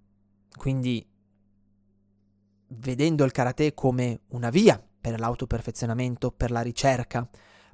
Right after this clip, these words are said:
per trovare la propria armonia, ovvio che avrai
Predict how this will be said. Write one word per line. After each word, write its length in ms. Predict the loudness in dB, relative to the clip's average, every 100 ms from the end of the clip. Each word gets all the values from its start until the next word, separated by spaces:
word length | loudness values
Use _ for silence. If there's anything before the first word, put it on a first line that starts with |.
| -6
per 300 | -2 -2 -2
trovare 680 | -2 0 4 4 2 -2 _
la 260 | -8 -8 -4
propria 380 | -2 -2 0 -2
armonia, 520 | -2 -4 -4 -6 -8 _ _ _ _ _ _ _ _ _ 0
ovvio 400 | 2 2 0 0
che 120 | 0
avrai 560 | 0 0 0 -2 -4